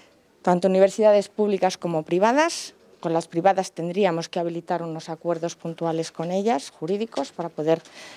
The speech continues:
eh, desarrollar esta gra-, esta, eh, medida, esta ayuda, pero sin duda creo que hoy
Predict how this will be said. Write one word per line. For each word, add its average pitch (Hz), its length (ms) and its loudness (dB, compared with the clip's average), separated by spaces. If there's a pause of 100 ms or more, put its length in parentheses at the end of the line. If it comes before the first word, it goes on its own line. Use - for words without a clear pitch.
(100)
eh, 156 300 0
desarrollar 160 640 4 (320)
esta 165 320 -4
gra-, 156 220 2
esta, 147 440 -2 (200)
eh, 151 160 -10
medida, 190 420 2
esta 190 240 -2
ayuda, 208 300 2 (280)
pero 170 200 2
sin 165 200 -6
duda 185 240 2
creo 175 380 2
que 156 200 0
hoy 233 260 4